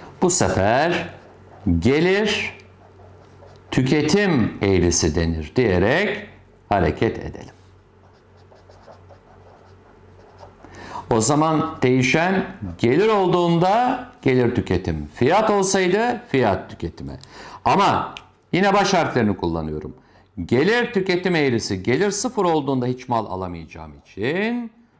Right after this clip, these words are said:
orijinden başlar. Aldım.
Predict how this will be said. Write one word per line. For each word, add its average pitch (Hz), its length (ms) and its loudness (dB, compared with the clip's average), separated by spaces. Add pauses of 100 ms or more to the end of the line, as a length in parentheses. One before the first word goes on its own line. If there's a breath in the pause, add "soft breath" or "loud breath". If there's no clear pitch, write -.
(200 soft breath)
orijinden 139 1200 -4 (1300)
başlar. - 500 -12 (2250)
Aldım. 165 720 2